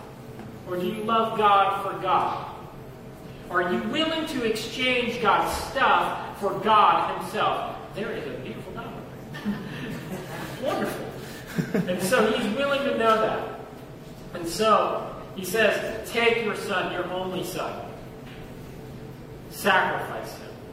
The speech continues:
in order that we may find out, when it gets tough, what do you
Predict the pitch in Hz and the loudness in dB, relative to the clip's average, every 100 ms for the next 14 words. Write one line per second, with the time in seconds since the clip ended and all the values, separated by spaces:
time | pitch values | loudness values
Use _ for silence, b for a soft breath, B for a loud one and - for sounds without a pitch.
0 | - - - - - - - - - - | -14 -16 -14 -14 -12 -14 -14 -14 -14 -14
1 | - - - - - - - 156 165 202 | -16 -16 -16 -14 -14 -14 -12 -6 2 4
2 | 214 208 185 - 190 185 - 190 190 180 | 6 6 4 2 0 0 -2 -2 0 2
3 | 180 170 185 - - - - - - - | 2 2 2 2 -4 -8 -10 -12 -14 -10
4 | 170 185 208 214 214 - 214 220 226 226 | -4 0 2 0 -2 0 2 2 0 -4
5 | - - - - - 196 208 | -8 -12 -14 -14 -6 -2 0